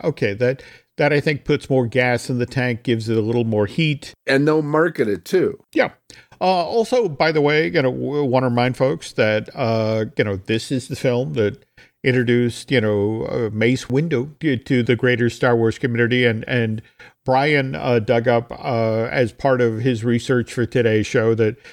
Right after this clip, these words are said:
Speaker 1: Samuel Jackson, uh, you know, <laughs> is out there once again saying, you know, Mace is not, in fact,
Speaker 2: <laughs>
Speaker 1: dead.
Speaker 2: Yeah, he's out there promoting Argyle, which is a good movie, a really fun movie.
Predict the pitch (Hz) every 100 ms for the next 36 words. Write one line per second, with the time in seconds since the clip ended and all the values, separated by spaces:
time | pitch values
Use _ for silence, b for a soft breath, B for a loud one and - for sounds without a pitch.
0 | B B - 135 151 165 185 208 190 247
1 | 285 - 202 208 226 226 151 139 165 139
2 | 143 143 139 - 107 - 175 - 180 165
3 | 147 135 151 190 185 185 180 202 226 220
4 | 175 160 98 123 294 381 339 277 285 311
5 | - B B B 123 139 151 - - 156
6 | 170 185 175 190 247 247 214 254 247 240
7 | 262 - 214 180 302 330 302 - 247 B
8 | B B - 180 180 170 175 170 160 151
9 | 151 - 120 113 - 135 131 131 127 -
10 | 110 117 104 92 90 90 87 98 87 -
11 | - 95 95 87 98 101 92 95 92 87
12 | - B B - 160 117 113 127 131 117
13 | - 110 107 110 98